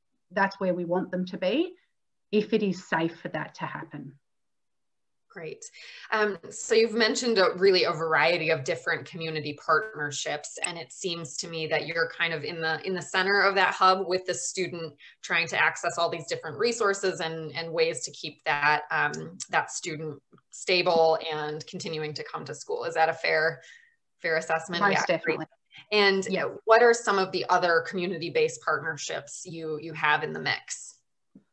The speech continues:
Speaker 1: So we have, um, so within T G P, we've got our family services. We also have a mental health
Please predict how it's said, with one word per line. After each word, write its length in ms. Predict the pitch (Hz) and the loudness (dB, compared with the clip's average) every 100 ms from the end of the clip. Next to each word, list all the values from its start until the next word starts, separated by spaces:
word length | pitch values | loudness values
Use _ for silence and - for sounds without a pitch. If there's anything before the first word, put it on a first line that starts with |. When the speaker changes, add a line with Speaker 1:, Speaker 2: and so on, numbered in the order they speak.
| _ _ - _ - | _ _ -20 _ -6
Speaker 1:
So 220 | - 233 | 4 6
we 140 | 233 247 | 8 6
have, 680 | 196 247 254 254 254 247 - | 6 6 8 8 6 4 2
um, 640 | 220 214 214 214 208 214 - | 4 4 4 2 0 -2 -4
so 200 | - 233 | 2 2
within 260 | 247 320 | 8 10
T 160 | 320 311 | 10 8
G 160 | 285 262 | 6 4
P, 160 | 220 | 4
we've 100 | 262 | 4
got 140 | 254 226 | 6 4
our 120 | 220 | 4
family 340 | 226 214 214 | 0 0 -2
services. 800 | 214 202 202 202 214 208 208 202 | 2 4 4 2 2 4 2 2
We 100 | 220 | 2
also 260 | 214 - 220 | 2 2 0
have 260 | 214 202 | 4 4
a 240 | 202 190 185 | 6 4 4
mental 380 | 185 190 190 196 | 0 -2 -2 -6
health 480 | - 185 185 180 | 2 4 4 0